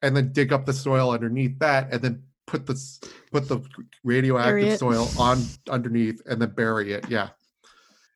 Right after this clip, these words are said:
Speaker 1: It's a long and tedious process.
Speaker 2: Yeah. And expensive.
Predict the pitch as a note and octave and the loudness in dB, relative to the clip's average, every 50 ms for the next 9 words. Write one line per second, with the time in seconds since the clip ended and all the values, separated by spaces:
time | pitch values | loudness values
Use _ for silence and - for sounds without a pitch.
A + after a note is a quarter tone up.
0 | _ _ _ _ D#3+ C#3+ C3+ C#3 C#3+ C3+ B2+ A#2 A#2 B2 C3 C#3+ D3+ D3+ D3+ D3 | _ _ _ _ -8 -8 -2 2 4 4 4 4 2 2 2 4 4 6 6 4
1 | D3 D3+ D#3 D#3 D3 C#3 C3+ C3+ C3+ C#3 B2 B2+ B2 A#2 A#2 - A2+ G#2 G2+ F#2+ | 4 2 2 0 0 0 0 0 0 0 2 2 0 -2 -2 -4 -6 -6 -6 -6
2 | - - F#2+ F#2+ G#2+ - - - - - _ _ _ _ _ _ _ _ _ _ | -8 -10 -8 -8 -8 -8 -12 -16 -18 -20 _ _ _ _ _ _ _ _ _ _
3 | _ _ _ _ _ _ _ - D#4 D#4+ E4 - - - D4 D4+ C#4+ G#3 G3 F#3+ | _ _ _ _ _ _ _ 2 4 4 4 4 4 4 4 4 6 4 0 0
4 | - - | -4 -12